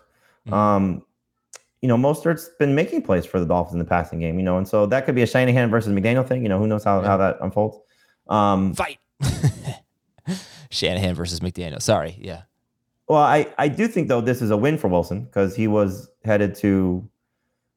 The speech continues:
Speaker 2: Disastersville in San Francisco with, with Elijah Mitchell coming back. Now he's an injury away from being the starting running back for a very explosive offense. So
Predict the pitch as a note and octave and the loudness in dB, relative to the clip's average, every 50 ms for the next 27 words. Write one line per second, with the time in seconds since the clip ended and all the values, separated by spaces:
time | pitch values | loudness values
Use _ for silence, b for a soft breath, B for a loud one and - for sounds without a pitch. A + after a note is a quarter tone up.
0 | _ _ - G2 F2+ A#2+ B2 C3 B2+ - A2 F#2+ D#2+ D#2+ F2 F2 E2+ - - - | _ _ 0 2 4 4 4 4 2 2 0 0 2 4 2 2 2 0 -6 -8
1 | - F2 F2+ F2+ F2+ - G#2 G2 E2+ - - F2+ - - E2 E2 E2+ E2+ - - | -2 0 0 0 0 2 2 0 0 0 -2 -4 0 2 2 2 2 2 0 -2
2 | - E2+ F2 F2+ E2+ F2+ F2+ E2 F2 F2 E2+ - E2+ - - E2 D#2+ D#2+ E2 D#2 | -6 -4 0 2 4 4 4 2 2 0 0 -2 -2 -4 -4 -4 -2 0 -2 -2
3 | D2 - F#2 F#2 F#2 G2+ G2+ F2 F#2+ F#2+ G2+ G2+ F2+ F#2+ F2+ E2+ F2+ F#2 F2 F2 | -2 -2 -2 0 0 2 0 0 0 0 0 0 0 0 2 2 2 0 -2 -2
4 | - E2 D#2+ F2 F2 E2+ E2+ E2 D#2 D2+ - F2+ F2 E2+ E2+ F2 E2+ E2 E2 D#2+ | -6 -6 -4 -2 -2 -2 -2 -2 -4 -2 0 0 0 2 2 0 0 0 2 2
5 | D#2+ D#2+ - - - E2+ D#2+ D2+ F2+ E2+ D#2 - - F2 D#2+ D#2 D2+ D#2 D#2+ D#2+ | 0 0 0 0 0 0 2 2 2 2 0 0 0 -2 0 0 2 0 0 0
6 | - - - - - - E2 D#2+ D2+ - | 0 -6 -12 -12 -6 0 0 0 0 -2